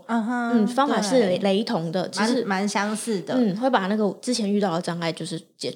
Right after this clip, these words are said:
Speaker 2: 解除掉。
Speaker 1: 像我自己也会做每周，可是我每周做的话，我还有在用 App 管理，
Speaker 2: 嗯。
Speaker 1: 所以就会变成说，我虽然那一周有跨到下一个月，可是不影响。
Speaker 2: 啊，真的吗？
Speaker 1: 不影响的原因是因为我是用 App 在做啊，所以我在记账的当下，那个账就是下一个月的。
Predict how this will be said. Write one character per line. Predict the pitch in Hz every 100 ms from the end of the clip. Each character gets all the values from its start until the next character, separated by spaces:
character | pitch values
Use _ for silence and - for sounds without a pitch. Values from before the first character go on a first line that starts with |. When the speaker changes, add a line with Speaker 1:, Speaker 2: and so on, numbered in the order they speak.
| -
Speaker 2:
解 | - 160
除 | - -
掉。 | -
Speaker 1:
像 | 285 254
我 | 185
自 | 254
己 | 233 175
也 | 139
会 | 196 208
做 | 233
每 | 202 170 131
周， | - 170 160
可 | 180
是 | 196
我 | 277 240
每 | 226 180
周 | 208 214
做 | 214 220
的 | 185
话， | 190 208
我 |
还 | 165 170
有 | 185
在 | 170 190
用 | 196
App | - 180 -
管 | - - 143
理， | 151 - _
Speaker 2:
嗯。 | 277 269
Speaker 1:
所 | 254
以 | 262
就 | 240
会 | 240
变 | 254 262
成 | 220 208
说， | 226 220
我 | 208
虽 | 190 262
然 | 226
那 | 226
一 | 226
周 | 226 214
有 | 190 -
跨 | - 247 208
到 | 208
下 | 196 226 196
一 |
个 | 175 156
月， | 202
可 | 180
是 | 175 277
不 | 262 262
影 | 196 175 175
响。 | - - - - _
Speaker 2:
啊， | 277
真 | 311
的 | 311
吗？ | 254 226 208
Speaker 1:
不 | 190
影 | 208
响 | 208 175
的 | 165
原 | 170
因 | 190
是 | 208 220
因 | 226
为 |
我 | 220 147
是 | 151
用 | 214
App | 208 180
在 | 190
做 | 185 208
啊， | 165 160
所 | 254
以 | 233
我 |
在 | 180 196
记 | -
账 | 202 202
的 | 170
当 | 175 170
下， | 190
那 | 190
个 | 208
账 | 196 185
就 | 175
是 | 170
下 | 175 160
一 |
个 | - -
月 | -
的。 | -